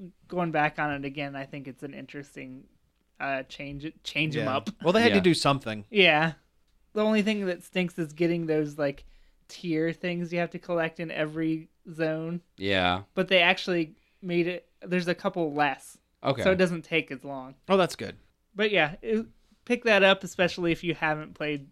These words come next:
Speaker 1: the game before.
Speaker 2: Mm-hmm.
Speaker 1: And if you'd only played the Wii version, this one feels a lot better 'cause you're not waggling the Wii remote around.
Speaker 2: Well, it's, they,
Speaker 1: <laughs>
Speaker 2: uh, they had to mirror the game.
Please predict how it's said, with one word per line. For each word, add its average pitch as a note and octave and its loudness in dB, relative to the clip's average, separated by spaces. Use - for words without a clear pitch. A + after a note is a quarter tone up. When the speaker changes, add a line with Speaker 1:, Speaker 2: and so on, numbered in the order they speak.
Speaker 1:
the E3 -10
game C#3 -8
before. C3+ -8
Speaker 2:
Mm-hmm. A#2+ -12
Speaker 1:
And F#3 4
if F#3 2
you'd F3 0
only E3+ 0
played E3 -2
the D3+ 2
Wii D#3+ -2
version, D#3 -2
this D#3+ -4
one D#3 -8
feels D3 -6
a C#3+ -6
lot C#3 -8
better C#3 -8
'cause C#3+ -12
you're C#3 -16
not C#3 -8
waggling C3+ -4
the C3 -8
Wii B2+ -6
remote B2+ -10
around. C#3+ -2
Speaker 2:
Well, G3 4
it's, - 0
they, F3+ 6
Speaker 1:
<laughs> - 8
Speaker 2:
uh, D3 6
they D3+ 4
had E3 4
to D3 2
mirror D#3 4
the C3 2
game. A#2+ -2